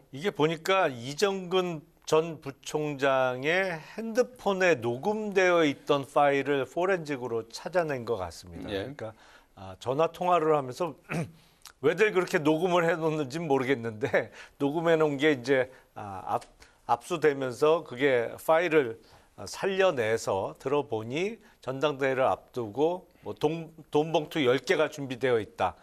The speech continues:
Speaker 1: 근데 그 봉투마다 얼마씩 들어있는지는 잘 모르겠어요. 근데
Speaker 2: 예.
Speaker 1: 시중에서 흔히 얘기할 때 뭐 한 개, 두 개 이렇게 셀 때 요새는 단위들이 많이 커져서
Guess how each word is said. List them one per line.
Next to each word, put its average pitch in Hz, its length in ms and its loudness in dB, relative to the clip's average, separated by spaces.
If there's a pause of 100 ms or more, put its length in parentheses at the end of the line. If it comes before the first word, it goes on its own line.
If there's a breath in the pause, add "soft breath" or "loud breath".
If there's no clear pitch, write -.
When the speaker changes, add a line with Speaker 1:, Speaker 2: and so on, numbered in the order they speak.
(380 soft breath)
Speaker 1:
근데 196 200 -2 (540 loud breath)
그 175 300 -4 (500)
봉투마다 190 540 2
얼마씩 185 500 2
들어있는지는 175 680 2
잘 190 200 0
모르겠어요. 117 680 -4
근데 123 200 -4
Speaker 2:
예. 104 40 4
Speaker 1:
시중에서 185 880 2 (340 loud breath)
흔히 208 280 -8
얘기할 139 460 2 (180)
때 160 380 2
뭐 107 400 -4 (300 soft breath)
한 208 280 -8
개, 196 180 2
두 139 180 -8
개 160 120 4
이렇게 139 280 -2
셀 165 340 -4
때 190 200 2
요새는 156 440 -4
단위들이 151 720 -2
많이 123 340 -2
커져서 160 760 0